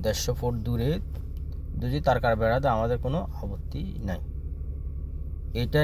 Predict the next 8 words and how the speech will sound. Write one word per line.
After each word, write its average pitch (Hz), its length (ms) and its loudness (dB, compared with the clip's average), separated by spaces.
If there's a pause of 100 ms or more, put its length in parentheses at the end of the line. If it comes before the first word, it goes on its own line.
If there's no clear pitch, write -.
নিয়ে 160 220 4 (260)
একটু - 180 -6 (120)
উত্তেজনা 104 560 -2
হয়েছে, 98 260 -2 (1080)
ওদে-, 101 320 0
ওদিকে 104 320 0
থেকে 107 140 -2 (100)
বিএসএফ 104 440 0